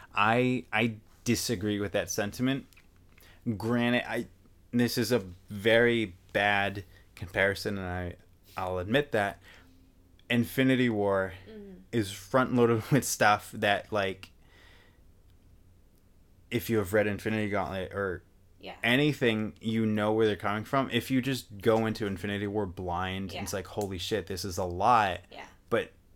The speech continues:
Speaker 1: they know you have the benefit of watching everything before it for the last ten years.
Speaker 2: Yeah.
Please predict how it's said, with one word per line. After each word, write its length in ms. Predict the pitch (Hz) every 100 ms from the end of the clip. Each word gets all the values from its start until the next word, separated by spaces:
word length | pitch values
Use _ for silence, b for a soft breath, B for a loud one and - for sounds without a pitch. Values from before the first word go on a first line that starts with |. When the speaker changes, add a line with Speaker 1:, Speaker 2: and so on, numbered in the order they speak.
| -
Speaker 1:
they 240 | 110 110 104
know 160 | 107
you 140 | 107 101
have 120 | 92
the 80 | 90
benefit 360 | 95 98 98
of 120 | 95 90
watching 720 | 92 90 - 92 90 90 90 - _ _ _ _ _ -
everything 420 | 107 95 95 92
before 320 | 90 101 101
it 60 | -
for 80 | 90
the 60 |
last 260 | 87 85 -
ten 220 | 95 92
years. 460 | 104 107 98 87 -
Speaker 2:
Yeah. 80 | -